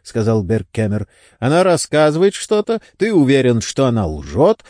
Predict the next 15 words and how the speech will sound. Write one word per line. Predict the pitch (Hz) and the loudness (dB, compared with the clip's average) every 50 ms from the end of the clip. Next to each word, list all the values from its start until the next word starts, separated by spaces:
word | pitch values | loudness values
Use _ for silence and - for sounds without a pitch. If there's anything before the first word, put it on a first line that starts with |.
| _ _ | _ _
а | - 113 | -2 0
потом | - 127 120 - - 147 147 139 120 | 0 0 0 0 0 0 0 0 0
глядишь | 120 117 123 113 101 123 160 214 - - - | 2 2 2 2 4 2 2 2 0 -6 -6
на | 151 135 117 | -4 -4 -4
фотографии | - 113 - 117 110 113 117 113 107 - - 113 107 | -4 -2 -2 0 0 2 2 2 0 0 -2 -4 -4
с | - - | -2 -2
места | 117 113 107 - - 110 - | -4 -4 -4 -4 -4 -6 -6
преступления | - 113 - - - 104 - 110 113 113 110 113 120 127 - - _ _ | -6 -6 -6 -4 -6 -4 0 0 2 2 2 2 0 0 -2 -6 _ _
и | - 262 277 | -4 -4 -2
понимаешь, | - - 156 139 123 117 110 110 120 123 131 135 135 120 - - _ _ | 0 -2 0 2 2 4 4 4 2 4 4 2 2 0 -4 -12 _ _
что | - - - 147 135 | -10 -4 0 0 0
описано | 120 - - 117 113 110 - 139 139 151 175 | 0 0 0 0 0 0 0 0 0 0 -2
всё | 165 - - 120 101 | -4 -2 -2 -2 -2
в | - - | -2 -6
точности, | - - 101 98 - - - 127 139 139 - - - - 196 | -6 -4 -4 -4 -4 -6 -8 -8 -8 -8 -8 -8 -8 -8 -10